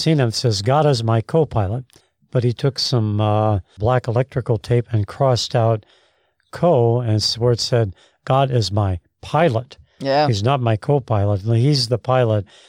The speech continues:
Speaker 1: I'll be the co-pilot.
Speaker 2: Right.
Speaker 1: You know? <laughs>
Speaker 2: Yeah.
Speaker 1: He has more, uh, more stripes on the arm than I do.
Speaker 2: <laughs>
Speaker 1: Now, if you go th-, if you travel a lot and you go through airports, and,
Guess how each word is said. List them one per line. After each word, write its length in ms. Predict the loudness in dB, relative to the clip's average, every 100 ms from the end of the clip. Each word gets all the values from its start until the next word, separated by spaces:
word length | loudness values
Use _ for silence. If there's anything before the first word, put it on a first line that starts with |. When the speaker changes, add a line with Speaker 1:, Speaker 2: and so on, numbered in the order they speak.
| _ _ _
Speaker 1:
I'll 120 | 0
be 140 | 2
the 100 | 0 0
co-pilot. 680 | 0 0 -2 -6 -8 -8
Speaker 2:
Right. 340 | 0 2 2 0
Speaker 1:
You 80 | 0
know? 140 | 0 0 -6 -8 -4
<laughs> 100 | -4 -2
Speaker 2:
Yeah. 380 | 2 2 2 -2 -10 -20 _ _
Speaker 1:
He 80 | -2
has 240 | 0 2 0
more, 300 | 2 2 4
uh, 260 | 2 2 -2 _ _ _ _ _
more 240 | 0 2
stripes 480 | 0 0 0 0 0
on 120 | 0 2
the 180 | 2
arm 180 | 2 2
than 120 | 2 2
I 180 | 2 2
do. 180 | 2
Speaker 2:
<laughs> 460 | 0 -2 -4 -6 -2
Speaker 1:
Now, 120 | 0
if 140 | 0 0
you 80 |
go 220 | 2 2 2
th-, 180 | 0 -4
if 160 | -2
you 100 | -2
travel 500 | 0 0 0 2 2
a 20 | 4
lot 220 | 2 2
and 80 | 2
you 100 | 2
go 200 | 0 0
through 240 | -2 -2
airports, 680 | 0 0 0 0 0 -2 -2
and, 180 | -2